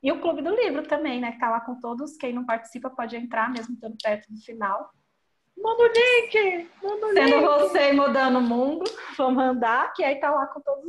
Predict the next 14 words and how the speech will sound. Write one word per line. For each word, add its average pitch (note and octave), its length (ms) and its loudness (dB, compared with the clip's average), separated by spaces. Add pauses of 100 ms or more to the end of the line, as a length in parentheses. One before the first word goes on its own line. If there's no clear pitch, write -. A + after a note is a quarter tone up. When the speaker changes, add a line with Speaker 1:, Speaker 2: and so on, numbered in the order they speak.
Speaker 1:
os C#4+ 60 -20
vídeos B3+ 320 -12
dos A#3 180 -16
capítulos A#3+ 600 -8
anteriores, A#3+ 760 -2
e B3 60 -4
aí A3 100 -4
lá A3 100 -4
você - 220 -12
tem C#4 120 -10
várias A#3 300 -6
ferramentas B3 540 -4 (180)
pra A#3+ 400 0 (800)
escolher C4+ 680 -2